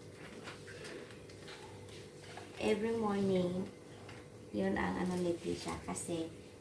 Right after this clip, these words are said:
kinukuha siya ng van dito, eh, ah, six A M in the morning. Tapos yan, one hour si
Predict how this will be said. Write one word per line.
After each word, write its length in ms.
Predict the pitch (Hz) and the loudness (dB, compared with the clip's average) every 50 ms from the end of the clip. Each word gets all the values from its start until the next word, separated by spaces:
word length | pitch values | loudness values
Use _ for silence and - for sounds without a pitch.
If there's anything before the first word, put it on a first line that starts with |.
| - - - - - - - - | -14 -14 -12 -12 -12 -8 0 4
kinukuha 480 | 208 220 226 226 226 - 233 233 226 233 | 6 6 6 6 6 6 6 8 8 6
siya 240 | 233 - 233 214 214 | 6 4 4 4 6
ng 160 | 214 202 185 | 4 4 4
van 160 | 185 180 180 175 170 | 4 2 2 2 0
dito, 560 | 175 170 175 - - 160 160 160 165 - - - - - - - - - - - - - - - - - - - - - - - - - - - - - - - - - - - - - | 0 0 0 0 2 2 2 2 2 0 -4 -6 -8 -10 -10 -10 -12 -12 -14 -14 -14 -14 -14 -14 -14 -14 -14 -14 -14 -14 -14 -14 -14 -14 -14 -12 -12 -12 -12 -12 -12 -12 -12 -8 -4 -2
eh, 160 | - - - - - - | 0 2 0 0 -2 0
ah, 480 | - 175 175 170 165 165 165 165 165 165 165 - - | 4 4 6 6 6 6 6 4 4 2 0 -2 -6
six 560 | - - - - 190 185 175 - 233 233 - - - | -6 -4 -2 2 2 4 6 8 8 8 8 6 2
A 120 | - 185 175 160 - - | 2 2 2 2 0 0
M 160 | 165 160 160 160 - | 0 0 2 2 2
in 80 | - - | 2 2
the 80 | 170 | 2
morning. 480 | 165 160 160 165 160 80 80 78 - - - - - - - - - - - - - - - - - - - - - - - - - - - - - | 2 2 2 2 2 2 2 2 2 0 0 -2 -4 -10 -12 -12 -10 -10 -12 -12 -12 -12 -12 -12 -12 -12 -12 -12 -10 -10 -10 -10 -10 -12 -12 -10 -6
Tapos 480 | - 170 170 170 - 202 196 - - - | 0 2 2 2 2 0 -4 -2 0 0
yan, 320 | 190 175 175 175 175 175 | 2 4 4 4 4 4
one 240 | 175 185 185 - - - - | 6 8 10 10 10 10 8
hour 160 | - 202 208 | 6 6 4
si 160 | - - 196 | 2 0 -2